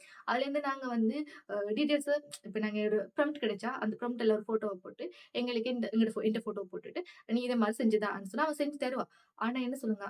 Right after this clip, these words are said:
அந்த ஹிஸ்டரியில இருக்கிற விஷயங்களை நம்மளால டெலீட் பண்ண முடியாது. அப்படியான விஷயங்கள் எதிர்காலத்துல ஒரு ஆபத்தா முடியுமேன்னு சொன்னா, இப்போ ஒரு சாட் ஜி பி டி ல போயிட்டு இந்த தீஃப் வந்து கண்டுபிடிச்சிட்டாங்க, எங்களுக்கு ஒரு தீஃப வந்து, அ ஐடென்டிஃபை பண்ண ஒரு ஏ ஐ ல உருவாக்கிட்டாங்கன்னா அந்த சாட் ஜி பி டி எங்க இந்த ரெஃபரன்ஸ் எடுக்கும்?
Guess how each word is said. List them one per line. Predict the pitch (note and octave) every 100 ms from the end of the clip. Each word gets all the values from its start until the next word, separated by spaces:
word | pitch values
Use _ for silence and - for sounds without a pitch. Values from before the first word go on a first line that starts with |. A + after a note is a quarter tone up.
| -
அந்த | A3 G#3+
ஹிஸ்டரியில | - - - D#4+ D4
இருக்கிற | A#3 A3 G#3+
விஷயங்களை | G3+ G3+ G#3
நம்மளால | A3+ A3+ A3 G#3+ -
டெலீட் | A3+ A3 A3
பண்ண | G#3+ G#3
முடியாது. | G#3 F#3 - - _ - -
அப்படியான | G#3+ G#3+ D#4 D#4+ C4
விஷயங்கள் | A3+ A#3 G#3+ C#4
எதிர்காலத்துல | B3+ D#4 D#4 D#4 D4
ஒரு | B3+ A#3
ஆபத்தா | B3 D4 D4 A3+
முடியுமேன்னு | A3 F#3+ G3+ G#3
சொன்னா, | F#3+ G#3+ C#4+ D4+ - -
இப்போ | G3 A3
ஒரு | A3 G#3+ G#3+ - A3+
சாட் | A#3+ A3+
ஜி |
பி | A#3+
டி | A3
ல | G#3+
போயிட்டு | G#3 G3+ C#4+ - -
இந்த | A#3+ B3+
தீஃப் | C4+ D4 D4
வந்து | A#3+ A3
கண்டுபிடிச்சிட்டாங்க, | A3+ A#3 A3 A3 - G#3+ G3+ G#3
எங்களுக்கு | G#3+ A#3 A#3+
ஒரு | A#3+
தீஃப | D4+ D#4 D4+
வந்து, | B3+ A3 G#3+ F4+ - -
அ | G#3+ G#3+ -
ஐடென்டிஃபை | B3+ B3+ B3 A3
பண்ண | G#3 B3
ஒரு | F4
ஏ | C#4 C#4+
ஐ | C4
ல | B3+
உருவாக்கிட்டாங்கன்னா | A#3+ A3+ A3 G#3 G3+ G#3
அந்த | C#4+ D4+
சாட் | C4+ A3+
ஜி | D4
பி |
டி | C#4+
எங்க | C4+ C#4+
இந்த | C#4+ A#3
ரெஃபரன்ஸ் | A#3+ C4 A#3
எடுக்கும்? | G#3+ G#3+